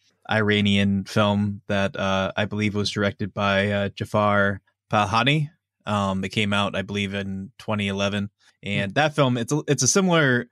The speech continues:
Speaker 1: film as far as, like, exploring the relationship between, um, film as an art form and then film as, like, a political tool, as
Speaker 2: Yeah.
Speaker 1: far as, like, acknowledging, like, the ways in which we can use film to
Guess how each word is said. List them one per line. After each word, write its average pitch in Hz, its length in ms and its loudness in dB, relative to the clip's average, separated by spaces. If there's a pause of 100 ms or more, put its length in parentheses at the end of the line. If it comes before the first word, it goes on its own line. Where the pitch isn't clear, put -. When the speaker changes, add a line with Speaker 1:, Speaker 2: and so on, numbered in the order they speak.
(280)
Speaker 1:
film 127 380 2
as 117 140 0
far 123 240 4
as, 110 160 2
like, 110 160 2
exploring 113 640 0
the 107 80 -2
relationship 101 420 -2
between, 101 760 -2
um, 92 520 -6 (220)
film 127 260 2
as 110 100 2
an 120 60 0
art 117 260 0
form 123 280 2
and 104 100 0
then 104 100 0
film 107 240 0
as, 104 120 0
like, 104 120 -2
a 98 120 0
political 98 640 -4
tool, 117 480 2 (260)
as 98 180 -2
Speaker 2:
Yeah. 104 40 -6
Speaker 1:
far 101 180 2
as, 98 200 0
like, 95 340 -4
acknowledging, 98 600 -2
like, 92 200 -4
the 98 80 -6
ways 95 300 0
in 95 80 -2
which 92 160 -6
we 95 80 -8
can 95 160 -6
use 95 200 -4
film 95 300 -2 (120)
to 92 400 -4